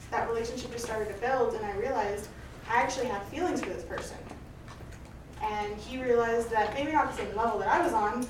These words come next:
but she was more than just a friend. And so that kind of built. And just in that process, it kind of came to the thing of, we know this lifestyle exists,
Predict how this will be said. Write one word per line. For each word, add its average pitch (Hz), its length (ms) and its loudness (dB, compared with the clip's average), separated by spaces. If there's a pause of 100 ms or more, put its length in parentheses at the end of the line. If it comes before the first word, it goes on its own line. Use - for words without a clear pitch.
(340)
but - 80 -2
she 302 160 -2
was 233 200 0
more 226 140 0
than 185 120 -2
just 190 200 -6
a - 40 -12
friend. - 460 -6 (880)
And 208 320 -2
so 214 220 -2 (140)
that 202 240 0
kind 226 160 -2
of - 140 -8
built. - 420 0 (560)
And 403 440 0 (420)
just 226 240 -2
in 233 160 2
that - 220 4
process, - 720 4 (300)
it - 180 0
kind 196 160 -2
of 202 80 -8
came 208 100 -2
to 202 40 0
the 202 100 -2
thing 226 300 -4
of, 214 880 0
we 226 100 2
know 254 160 8
this 254 180 6
lifestyle 226 520 2
exists, - 540 2